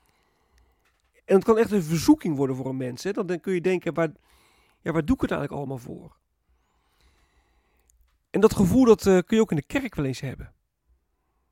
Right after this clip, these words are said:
En dan ben je druk bezig in de kerk, je zet je in voor allerlei dingen, doe je heel enthousiast.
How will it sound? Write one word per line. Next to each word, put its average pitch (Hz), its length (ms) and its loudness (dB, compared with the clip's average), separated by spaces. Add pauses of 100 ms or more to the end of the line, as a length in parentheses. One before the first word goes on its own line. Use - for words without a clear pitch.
(300)
En - 100 -4
dan 196 40 0
ben 160 100 2
je 120 100 -2
druk 151 320 0
bezig 180 340 4
in 170 60 -4
de 156 80 -6
kerk, 180 300 -6
je 147 80 -10
zet 131 240 -6
je - 100 -12
in 185 200 -4
voor 170 100 -8
allerlei 160 260 -4
dingen, 165 340 -6 (540)
doe 143 140 -2
je 143 60 6
heel 151 120 4
enthousiast. 139 760 -4